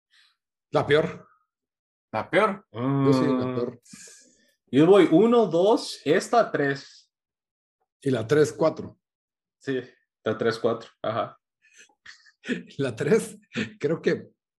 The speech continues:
Speaker 1: por lo menos da risa ya ahora, el, el, la fiesta, el rave ese en el mundo <laughs> ese de Matrix, y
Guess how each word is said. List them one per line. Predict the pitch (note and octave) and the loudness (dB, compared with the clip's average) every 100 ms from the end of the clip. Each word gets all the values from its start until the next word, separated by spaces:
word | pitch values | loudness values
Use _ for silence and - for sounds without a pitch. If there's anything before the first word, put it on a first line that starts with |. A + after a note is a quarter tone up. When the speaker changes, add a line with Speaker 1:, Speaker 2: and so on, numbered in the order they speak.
| _ - _ | _ -20 _
Speaker 1:
por | C3+ A2 | -8 -6
lo | A2 | -4
menos | A#2 C#3+ C3 | -4 -2 -2
da | B2+ A#2+ | 0 -2
risa | G#2+ D3+ - G#2+ | -4 -4 -4 -6
ya | A2 A#2 | -6 -4
ahora, | A#2+ C#3+ G2+ | -4 -2 -4
el, | G2+ G2 G2 | -6 -8 -6
el, | A2 G#2 | -4 -4
la | F#2+ | -4
fiesta, | A#2+ C#3 C#3+ B2 | 2 2 2 -2
el | A#2 | -2
rave | A#2 D#3 E3 B2+ | 2 2 4 4
ese | D#3 D#3 G#2+ G#2+ | 2 2 -2 -4
en | A#2 | -6
el | G#2 G#2 | -8 -6
mundo | D3+ C3+ C#3 | -4 0 0
<laughs> | |
ese | E3+ F#3 A2+ | 2 0 0
de | B2+ | -4
Matrix, | A#2+ F#3+ G3 C#3 A2+ A#2 | -6 -6 -4 -4 -4 -4
y | A2 G2+ | -6 -6